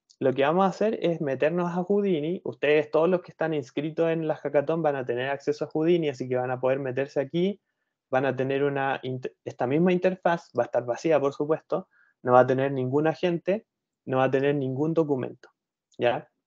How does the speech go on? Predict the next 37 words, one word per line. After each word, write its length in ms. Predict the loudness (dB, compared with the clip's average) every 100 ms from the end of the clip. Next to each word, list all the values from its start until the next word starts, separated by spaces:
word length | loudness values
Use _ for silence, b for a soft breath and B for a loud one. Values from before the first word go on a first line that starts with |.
| _ _ _ -20 b b
Entonces 260 | -6 -4 -2
se 80 |
meten 300 | 0 2 2
a 80 | 2
Houdini, 580 | 6 8 8 4 2 -2
se 160 | -6 -4
meten 240 | 0 2
a 80 | 4
la 140 | 4
parte 220 | 4 4 4
de 40 |
los 140 | 4
documentos 560 | 2 0 0 -2 -4 -6
y 80 | -4
empiezan 480 | -4 0 0 0 -4
a 80 | -6
subir 760 | -2 -2 -2 -2 -2 -2 -8 -20 _ _
todos 260 | 4 6
los 140 | 4 4
documentos 500 | 2 0 -2 -2 -4
que 120 | -4
ustedes 420 | -2 2 4 4
necesiten 800 | 0 -2 -4 -2 -4 -2 -4 -4
para 300 | 0 2 2 -2
entrenar 760 | -4 -4 -4 -2 0 -2 -4 _ _ _ _
estos 440 | 0 2 2 0 0
agentes 560 | -4 -2 -4 0 -2 -2
expertos 640 | -6 -6 0 2 4 0 0
que 100 | 0
después 280 | 0 2 0
los 100 | 0
van 180 | 0
a 40 | 0
mostrar 560 | -4 -4 0 0 0 -4
en 140 | -8
su 200 | 0 2
aplicación, 560 | 2 -2 -4 -4 -6